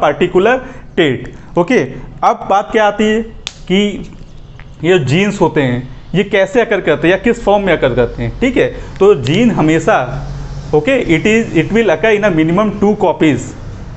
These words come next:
ओके, तो जीन होगी वो हमेशा पेयर में होगी,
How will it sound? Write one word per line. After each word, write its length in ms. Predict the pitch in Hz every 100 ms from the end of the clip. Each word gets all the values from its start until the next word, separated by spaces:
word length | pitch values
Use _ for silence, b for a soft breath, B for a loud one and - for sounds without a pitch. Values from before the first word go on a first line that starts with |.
| - - - 160
ओके, 280 | 156 254 131 - - 156
तो 100 | 139
जीन 280 | 127 208
होगी 200 | 190 196
वो 120 | 226 170
हमेशा 320 | 151 151 233 -
पेयर 240 | 160 196
में 100 | 185
होगी, 340 | 185 180 226